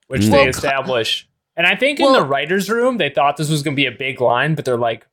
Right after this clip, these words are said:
Speaker 1: "For women, going all the way is getting
Speaker 3: Is it being
Speaker 1: engaged."
Speaker 3: engaged?
Speaker 2: Mm.
Speaker 3: Yeah, it's like a kind of,
Speaker 2: It
Speaker 3: it's just
Speaker 2: means
Speaker 3: like, it's
Speaker 2: watching
Speaker 3: a
Speaker 2: five days of Test cricket.
Speaker 3: Yeah. <laughs>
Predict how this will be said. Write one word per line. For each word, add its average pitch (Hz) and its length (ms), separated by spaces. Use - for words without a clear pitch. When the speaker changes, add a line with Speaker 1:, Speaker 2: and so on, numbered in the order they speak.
Speaker 1:
"For 139 160
women, 123 580
going 117 380
all 120 320
the 113 140
way 110 400
is 110 300
getting 123 300
Speaker 3:
Is 175 120
it 165 180
being 180 300
Speaker 1:
engaged." 170 460
Speaker 3:
engaged? - 0
Speaker 2:
Mm. - 120
Speaker 3:
Yeah, 262 280
it's - 160
like 262 200
a 262 40
kind 269 180
of, - 20
Speaker 2:
It - 40
Speaker 3:
it's - 80
just 107 60
Speaker 2:
means 113 100
Speaker 3:
like, 110 120
it's 110 60
Speaker 2:
watching 107 260
Speaker 3:
a - 40
Speaker 2:
five 107 260
days 98 240
of 90 80
Test 95 260
cricket. 98 520
Speaker 3:
Yeah. 262 340
<laughs> - 40